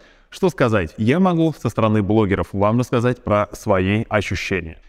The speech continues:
Естественно, эту клюшку я брал на все свои тренировки и на игру, чтобы посмотреть, есть ли какая-то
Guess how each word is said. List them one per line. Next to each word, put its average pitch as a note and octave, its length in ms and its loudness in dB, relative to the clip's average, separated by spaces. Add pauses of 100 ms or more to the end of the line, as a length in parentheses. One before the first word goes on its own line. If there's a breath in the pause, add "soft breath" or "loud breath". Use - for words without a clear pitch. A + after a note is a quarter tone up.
Естественно, D3 380 0
эту A2+ 160 0
клюшку B2 320 2
я G#2 180 2
брал G#2+ 220 2
на G#2 260 0
все G#2 280 -2
свои F#2+ 260 -2
тренировки G#2 640 -2
и C3+ 400 2
на A#2 320 2
игру, G2 380 0
чтобы D3 260 0
посмотреть, A2+ 500 0
есть G#2 240 0
ли A2+ 100 2
какая-то F#2+ 540 0